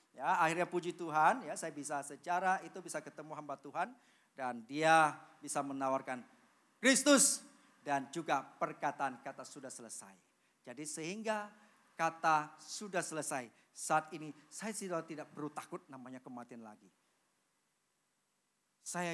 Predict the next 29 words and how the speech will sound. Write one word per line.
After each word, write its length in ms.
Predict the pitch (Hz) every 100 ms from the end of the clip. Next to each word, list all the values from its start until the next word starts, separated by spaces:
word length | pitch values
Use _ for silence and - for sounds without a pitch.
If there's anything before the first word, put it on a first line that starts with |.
| 151
justru 640 | 180 165 - 226 165 165 _
di 80 | 151
balik 320 | 143 170 175
kematian 400 | 160 147 160 151
saya 160 | 156 151
merasa 240 | 147 147
punya 320 | - 160 147
harapan. 560 | - 117 117 110 - 104 _ - _
Tentu 240 | 147 190
saya 160 | 175 165
bukan 160 | 143 143
berarti 320 | 135 131 151 139
cari 240 | 123 120
mati, 320 | 113 - 104 _ _ _ _ 110
ya. 240 | 117 208 277 _ _
Jadi 320 | 123 127 147
saya 560 | - - 165 202 226 214
saat 240 | 208 185
ini 160 | 190 190
sudah 240 | 175 170
tidak 480 | - 240 233 220 220
takut 320 | 208 233 247
dengan 240 | 185 165
sebuah 320 | 175 170 170 -
kematian, 560 | 208 202 196 233 302 - - - - -
tetapi 720 | 143 165 165 - 240 247 240 - -
saya 240 | - 156 165 151
justru 480 | 208 202 247 254
memiliki 880 | 226 214 196 202 226 247 277 262 185